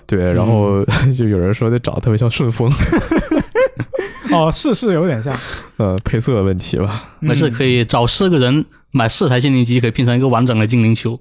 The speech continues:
Speaker 3: 啊，这么酷呢？
Speaker 1: 你四个限定机什么角度能拼成那样啊？对不到一起去啊。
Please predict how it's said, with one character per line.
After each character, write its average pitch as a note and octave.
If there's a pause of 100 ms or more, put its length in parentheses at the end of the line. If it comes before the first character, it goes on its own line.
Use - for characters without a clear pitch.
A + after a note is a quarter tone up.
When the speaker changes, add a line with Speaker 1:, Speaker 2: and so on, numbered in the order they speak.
Speaker 3:
啊， A#2
这 D#3+
么 G3
酷 E3
呢？ B2+ (200)
Speaker 1:
你 A#2
四 E3
个 C3+
限 C#3
定 C3+
机 C3
什 -
么 A#2
角 A2
度 F2+
能 F2+
拼 -
成 G#2
那 G2
样 F#2+
啊？ F2
对 C3+
不 C3
到 C3
一 -
起 F2
去 -
啊。 -